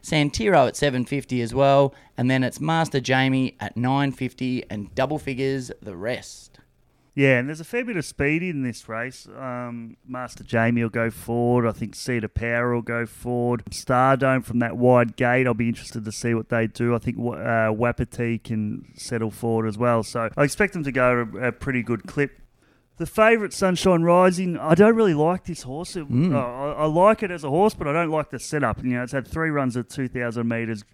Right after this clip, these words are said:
Speaker 2: You know, it's off a freshen here and down to sixteen hundred metres. It doesn't really reek of a great setup, so I'm against it. Brutality, gonna be in the second half of the field, probably coming through stronger form lines, but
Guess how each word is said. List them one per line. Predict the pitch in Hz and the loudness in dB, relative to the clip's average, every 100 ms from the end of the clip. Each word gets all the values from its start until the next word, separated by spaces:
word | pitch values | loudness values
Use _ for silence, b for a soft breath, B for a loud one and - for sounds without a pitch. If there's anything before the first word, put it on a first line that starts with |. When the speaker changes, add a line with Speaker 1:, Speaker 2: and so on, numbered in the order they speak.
| _ - | _ -14
Speaker 2:
You | |
know, | 123 117 113 | -8 -6 -4
it's | 139 | -4
off | 135 | -6
a | - | -8
freshen | - 131 - 127 | -6 -4 -4 -2
here | 113 120 113 | 2 2 4
and | 110 | 2
down | 120 120 120 | 2 2 0
to | 110 | -4
sixteen | - 120 - 113 | -8 -12 -8 -4
hundred | 104 101 101 | -4 -4 -4
metres. | 110 110 107 | -2 -4 -6
It | - | -4
doesn't | 131 113 110 | -4 -4 -4
really | 117 117 107 | -4 -2 -2
reek | 101 117 117 - | -2 -4 -4 -6
of | 107 | -8
a | |
great | 104 117 113 - | -2 0 -2 -2
setup, | - 123 127 - - - - | -2 2 2 2 -6 -8 -2
so | 120 | 2
I'm | 113 | 2
against | 110 - 135 120 - | 2 0 0 0 2
it. | 131 123 - b b b b b b | 2 2 -4 b b b b b b
Brutality, | 170 151 - 156 170 175 175 170 165 - - | 0 0 0 0 4 4 2 0 -4 -12 -6
gonna | 147 135 | -4 0
be | 131 | 2
in | 131 | 2
the | 127 117 | -2 -6
second | - 143 135 | -6 -4 0
half | 131 135 - | 2 2 0
of | 120 | -4
the | |
field, | 104 - 143 143 139 127 - | -6 -2 0 4 4 2 0
probably | 135 127 | 0 0
coming | 120 135 120 | 0 2 0
through | - 123 | 0 -4
stronger | - 131 123 113 | -2 0 0 0
form | - 139 147 | 2 4 4
lines, | 147 143 135 117 | 4 4 2 0
but | 120 | -4